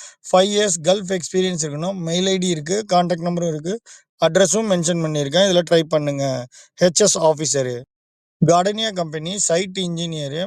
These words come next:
மெக்கானிக்கல் இன்ஜினியருக்கு, ஜாப் லொகேஷனு துபாயில, பி இ சி-, பி இ மெக்கானிக்கல் இன்ஜினியரிங் முடிச்சிருக்கணும். எம் இ பி டிபார்ட்மெண்ட்ல பிளம்பிங்ல ஒர்க் பண்ண எக்ஸ்பீரியன்ஸ் இருக்கணும். மெயில் ஐ டி இருக்கு, கான்டாக்ட் நம்பரும் இருக்கு, அட்ரஸும் மென்ஷன் பண்ணிருக்கேன், இதுல ட்ரை பண்ணுங்க.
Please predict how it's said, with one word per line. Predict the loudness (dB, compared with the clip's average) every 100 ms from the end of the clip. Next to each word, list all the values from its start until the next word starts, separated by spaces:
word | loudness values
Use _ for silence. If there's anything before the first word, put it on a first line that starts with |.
| -6
மெக்கானிக்கல் | -6 -2 -2 -2 -4 -4 -4 _
இன்ஜினியருக்கு, | -6 -4 -4 -4 -6 -4 -4 -4 _ -20 -20 _ 0
ஜாப் | 4 4 2
லொகேஷனு | -2 0 -2 -2 -4 -4
துபாயில, | -2 2 2 2 0 -2 -4
பி | -6 -4 -2
இ | -2
சி-, | -2 -2 -8 -8
பி | -4 -2
இ | -2
மெக்கானிக்கல் | -2 0 0 0 -4 -2
இன்ஜினியரிங் | -4 -4 -4 -6
முடிச்சிருக்கணும். | -8 -10 -10 -10 -6 -4 -6 -10 -20 -12 0
எம் | 2 2
இ |
பி | 0 0
டிபார்ட்மெண்ட்ல | 4 2 2 -2 2 2
பிளம்பிங்ல | 2 0 2 -2 2 4 4
ஒர்க் | 4 -2
பண்ண | -2 -2
எக்ஸ்பீரியன்ஸ் | -2 -2 -4 -4 -8
இருக்கணும். | -8 -10 -10 _ -20 _ -4
மெயில் | 2 4 4
ஐ | 4
டி | 2
இருக்கு, | 2 2 2 2
கான்டாக்ட் | 4 4 2 0
நம்பரும் | -2 -2 -2
இருக்கு, | -2 -2 -2 0 0
அட்ரஸும் | 2 -2 0 -2
மென்ஷன் | -2 -2
பண்ணிருக்கேன், | -2 -2 0 2
இதுல | 2 2
ட்ரை | 2
பண்ணுங்க. | 2 0 0